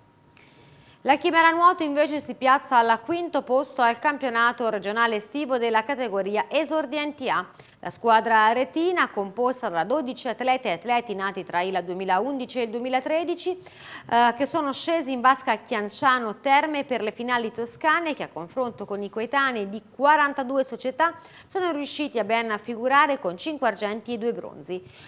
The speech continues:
La somma di tutti i risultati ottenuti nelle diverse specialità ha permesso alla Chimera Nuoto di meritare un'ottima quinta posizione nella classifica generale,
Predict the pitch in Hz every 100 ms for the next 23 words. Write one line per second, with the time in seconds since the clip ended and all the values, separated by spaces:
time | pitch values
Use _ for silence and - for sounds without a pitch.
0 | - 190 196 - 330 285 208 208 208 277
1 | 247 214 214 226 277 254 233 240 269 277
2 | 226 208 208 233 247 233 214 254 254 247
3 | 277 330 339 247 202 220 214 165 147 196
4 | 214 254 311 339 311 226 214 208 196 254
5 | 233 180 185 254 277 262 202 - 254 214
6 | 185 220 294 - 320 302 294 285 277 277
7 | 269 285 269 269 262 247 269 254 254 262